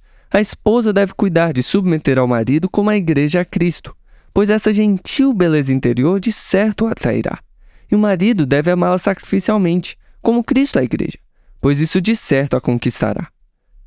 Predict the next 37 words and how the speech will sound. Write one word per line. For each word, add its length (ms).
Mas 160
calma, 320
não 140
pause 300
aqui 240
achando 300
que 120
ele 60
só 140
está 260
regurgitando 1040
machismo 540
patriarcal 640
que 120
dá 180
em 80
abuso 340
doméstico. 460
Mesmo 260
sendo 280
um 40
homem 220
de 80
seu 120
tempo, 300
Crisóstomo 680
não 240
hesitou 400
em 40
ser 240
contracultural 880
a 60
cobrar 480
mais 300
responsabilidade 800
dos 160
homens. 420